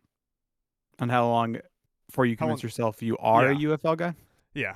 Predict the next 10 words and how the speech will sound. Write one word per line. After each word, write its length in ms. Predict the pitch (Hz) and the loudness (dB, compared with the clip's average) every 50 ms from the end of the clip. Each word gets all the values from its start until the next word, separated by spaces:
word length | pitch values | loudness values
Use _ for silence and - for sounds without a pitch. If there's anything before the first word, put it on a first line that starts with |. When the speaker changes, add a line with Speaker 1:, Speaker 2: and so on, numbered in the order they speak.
| - - | -8 -6
Speaker 1:
I'm 80 | 131 | -4
gonna 140 | 131 139 131 | -2 -2 -2
say 920 | 123 - - - 135 123 120 120 120 117 113 113 113 110 110 110 110 107 - _ _ - | -4 -6 -4 0 2 2 4 2 2 2 2 2 0 0 0 -2 -4 -6 -8 _ _ -12
under, 420 | 139 113 110 - - - - 120 _ - | -10 -10 -10 -10 -10 -12 -12 -12 _ -10
like, 160 | 135 135 131 | -8 -6 -6
a 60 | 123 | -6
week 200 | 110 113 107 101 | -6 -6 -6 -6
and 100 | - 113 | -6 -6
a 40 | 101 | -4
half. 380 | 104 104 104 104 107 - - | -4 -4 -4 -4 -8 -10 -18